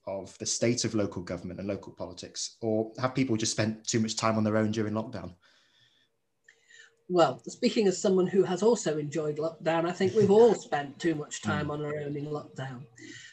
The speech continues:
Speaker 2: Um, I think the video has done, um, it, it's been a double-edged sword, there's no doubt about it. Um, it has shown, um, local councils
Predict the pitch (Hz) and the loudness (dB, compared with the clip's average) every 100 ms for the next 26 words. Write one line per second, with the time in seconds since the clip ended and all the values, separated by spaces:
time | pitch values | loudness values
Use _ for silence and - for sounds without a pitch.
0 | _ 202 208 202 - - - - 214 349 | _ 4 4 4 -2 -18 -14 -8 4 6
1 | 359 - _ _ 240 285 302 277 247 233 | 4 -4 _ _ -2 -2 0 2 2 0
2 | - 233 220 208 - 185 185 185 185 170 | 2 2 4 0 -2 0 2 2 2 -2
3 | - _ _ _ - - - - - _ | -12 _ _ _ -20 -18 -18 -18 -20 _
4 | 202 - - 254 - 294 277 233 202 175 | -10 -4 -4 -4 -2 2 2 4 4 4
5 | 160 - 139 127 - 160 185 165 151 139 | 2 -2 -6 -10 -6 -4 0 0 -2 -4
6 | - 185 - - - - _ - - - | -10 -12 -12 -16 -16 -18 _ -20 -20 -20
7 | - - - _ _ _ 196 190 180 214 | -20 -20 -20 _ _ _ 4 4 6 4
8 | 208 - 233 254 214 - - - - 180 | 4 4 4 6 6 2 -8 -10 -2 0
9 | 156 139 143 - - _ - 156 151 156 | 0 -2 -10 -14 -20 _ -8 -6 -2 -2
10 | 170 170 - 170 143 143 - - 117 | -2 -4 -6 -6 -6 -10 -14 -14 -16